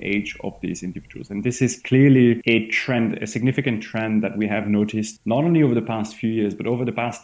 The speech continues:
three decades of jihadi terrorism that we've been confronted with in, in Europe. It, it is quite significant that we are now arresting individuals around uh, fifteen, sixteen, seventeen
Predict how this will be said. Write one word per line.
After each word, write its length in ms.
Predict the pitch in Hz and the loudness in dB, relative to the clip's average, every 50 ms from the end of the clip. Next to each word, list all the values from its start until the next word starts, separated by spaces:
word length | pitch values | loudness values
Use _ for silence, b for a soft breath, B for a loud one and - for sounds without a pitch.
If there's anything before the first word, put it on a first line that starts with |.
| _ - | _ -8
three 300 | 117 117 117 110 101 90 | -4 -2 -2 -2 -2 -2
decades 500 | 107 123 135 - - 95 85 - - - - | -2 -4 -4 -2 -6 -6 -6 -6 -8 -10 -8
of 220 | 101 110 107 107 98 | -8 -6 -6 -6 -4
jihadi 380 | 107 107 107 107 110 110 110 110 | -4 -4 -4 -2 -4 -4 -4 -6
terrorism 440 | 110 - 110 110 113 110 104 104 101 | -8 -8 -8 -6 -4 -4 -4 -4 -4
that 140 | 104 98 - | -6 -4 -4
we've 180 | 101 98 98 | -6 -6 -4
been 140 | - 95 107 | -6 -8 -6
confronted 640 | - 107 101 98 - - 113 117 120 120 120 95 | -6 -8 -8 -8 -8 -6 -4 -4 -2 -4 -4 -4
with 180 | 95 95 92 85 | -4 -4 -4 -2
in, 220 | 95 90 90 90 - - | -4 -4 -4 -6 -6 -6
in 240 | 87 92 92 92 98 | -6 -4 -4 0 2
Europe. 400 | 120 143 127 101 - - - - _ _ _ _ _ _ _ _ | 2 2 2 2 -2 -8 -16 -20 _ _ _ _ _ _ _ _
It, 200 | - 147 123 120 - - - | -2 -2 -2 -2 -2 -6 -2
it 160 | - 127 123 | 0 2 4
is 400 | 127 131 135 139 135 135 - - | 6 6 6 6 4 2 0 -6
quite 500 | - - 131 127 127 127 127 123 123 - | -6 -6 -4 -2 -2 -2 -2 -4 -4 -6
significant 640 | - - 110 104 120 131 127 - 123 - 117 104 101 | -8 -8 -4 -2 -2 -2 0 -2 -4 -4 -4 -6 -4
that 160 | 104 101 101 95 | -6 -6 -6 -4
we 120 | 104 104 | -4 -4
are 180 | 104 107 107 104 | -2 -2 -2 -2
now 320 | 104 104 104 104 107 104 - | -2 -2 -4 -4 -6 -6 -8
arresting 720 | 101 101 101 107 107 - - - 104 98 98 101 101 98 | -8 -6 -6 -6 -6 -8 -8 -8 -8 -6 -6 -6 -8 -8
individuals 560 | 98 101 101 101 92 95 101 98 95 - - | -6 -6 -6 -6 -4 -6 -6 -6 -6 -10 -10
around 440 | - 95 95 95 92 95 95 98 104 b b b b _ _ _ - | -8 -8 -6 -6 -4 -4 -4 -6 -8 b b b b _ _ _ -12
uh, 120 | - - | -12 -12
fifteen, 460 | - - 107 107 - - 104 101 95 | -8 -8 -8 -8 -4 -2 -2 -2 -2
sixteen, 480 | 95 - - 104 - - - 101 95 92 | -4 -6 -8 -8 -8 -4 -2 -2 -2 -2
seventeen 600 | - - 98 92 95 90 - - 92 90 85 | -4 -4 -2 -2 -2 -4 -2 -4 -4 -4 -4